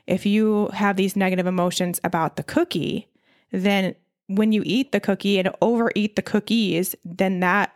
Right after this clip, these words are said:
leads to how you feel as a person. You become a bad person. You become a bad dieter. You become unworthy of losing weight.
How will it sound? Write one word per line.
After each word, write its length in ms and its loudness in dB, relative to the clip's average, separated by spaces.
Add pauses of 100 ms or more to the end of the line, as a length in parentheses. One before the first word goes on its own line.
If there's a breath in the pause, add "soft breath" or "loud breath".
(120)
leads 360 -2
to 120 0
how 360 0
you 380 0
feel 480 0
as 220 -2
a 60 -2
person. 560 -2 (400 loud breath)
You 280 2
become 340 0
a 80 0
bad 260 -2
person. 540 0
You 80 -2
become 340 -4
a 60 0
bad 400 -4
dieter. 720 2 (420 loud breath)
You 120 -4
become 420 -2
unworthy 840 0
of 140 0
losing 520 0
weight. 540 0